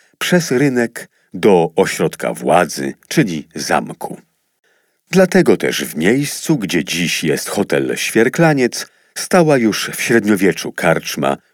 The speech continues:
udzielająca gościny wędrowcom. Zbliżamy się do ważnego skrzyżowania. Jeśli jeszcze państwo do niego nie dotarli, proszę wcisnąć pauzę i wznowić nagranie przy nim. Stoimy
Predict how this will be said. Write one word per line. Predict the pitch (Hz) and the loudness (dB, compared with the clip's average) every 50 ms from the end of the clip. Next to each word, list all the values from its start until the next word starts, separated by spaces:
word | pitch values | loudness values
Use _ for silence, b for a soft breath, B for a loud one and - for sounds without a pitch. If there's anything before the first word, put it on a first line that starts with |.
| _ - | _ 0
udzielająca | - - - 110 92 85 78 71 64 62 60 60 - 69 62 | 0 2 2 2 2 2 2 0 0 -2 -6 -6 -6 -6 -4
gościny | - 67 64 - - - - 60 55 57 57 | -2 -2 -4 -4 -4 -4 -6 -4 -4 -4 -4
wędrowcom. | 55 60 60 58 - - 53 - - - - - 58 - - 55 - - - - _ _ _ _ _ _ _ _ _ _ _ _ _ - | -2 -4 -4 -2 -2 -2 -2 -2 -4 -8 -10 -8 -8 -8 -10 -10 -12 -12 -14 -16 _ _ _ _ _ _ _ _ _ _ _ _ _ -10
Zbliżamy | - - 82 82 73 76 82 80 - 135 123 117 92 | -10 -8 -6 -6 -4 -4 -4 -2 -2 0 2 0 0
się | - 87 69 | 0 -2 -2
do | - 69 64 64 | -2 -2 -2 0
ważnego | - 90 95 - - 131 139 110 98 | 0 -2 -2 -2 0 0 2 2 2
skrzyżowania. | 87 - - - - 87 73 78 69 64 - 60 58 58 50 50 50 - - b b b b b b b b b - | -2 -2 -4 -4 -4 -2 -2 -2 -2 -2 -2 -2 -4 -4 -6 -8 -8 -10 -12 b b b b b b b b b 0
Jeśli | 147 139 - - 151 147 | 0 0 0 -2 -2 2
jeszcze | 147 139 110 - - - 98 | 4 4 4 4 2 -2 0
państwo | - 101 101 98 90 - - 104 | 0 2 2 2 0 -2 -4 -2
do | 90 95 | 0 0
niego | 101 113 101 | 0 2 0
nie | 90 82 82 | 0 0 2
dotarli, | 76 76 - - 175 180 160 87 82 76 78 - b b b b b | 0 0 0 2 2 2 2 2 0 -2 -2 -4 b b b b b
proszę | - 208 185 - - 233 | 4 4 4 4 2 0
wcisnąć | - - - 123 - - 185 175 - | 0 0 -6 -6 -2 -2 -4 -4 -2
pauzę | - - 160 151 139 127 101 92 107 107 104 b b b b b | 0 2 2 4 4 2 2 2 2 2 2 b b b b b
i | 185 180 143 | 0 0 0
wznowić | 113 107 120 113 95 101 87 - | 2 2 2 2 2 2 -2 0
nagranie | 98 85 76 80 71 65 64 60 57 60 - _ - | 0 0 2 2 0 0 0 -2 -6 -6 -8 _ -6
przy | - - - - | -4 -2 -2 -2
nim. | 57 55 53 - - - - _ _ _ _ _ _ _ _ _ _ _ _ _ _ _ _ _ _ _ _ _ _ _ _ _ - | -2 -4 -6 -8 -8 -10 -12 _ _ _ _ _ _ _ _ _ _ _ _ _ _ _ _ _ _ _ _ _ _ _ _ _ -10
Stoimy | - - - - 90 80 80 95 104 101 87 82 80 78 | -10 -8 0 2 2 2 4 2 0 0 0 0 -2 -2